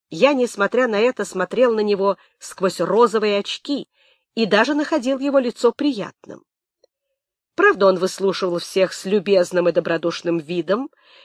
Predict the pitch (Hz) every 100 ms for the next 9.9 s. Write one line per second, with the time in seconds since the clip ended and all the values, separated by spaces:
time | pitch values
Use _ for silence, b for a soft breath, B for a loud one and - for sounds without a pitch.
0 | b - 349 277 349 294 359 - - 370
1 | 415 254 190 190 185 185 180 175 196 175
2 | 185 - 185 170 170 170 170 170 - 180
3 | 175 147 175 - 202 285 403 b b b
4 | - - 392 370 330 359 311 233 262 254
5 | 262 330 294 269 262 - 214 - 220 220
6 | 175 160 127 - - - - _ _ _
7 | _ _ _ _ _ _ - 185 170 170
8 | - 170 170 156 180 185 160 160 175 359
9 | 349 302 254 226 208 - 175 170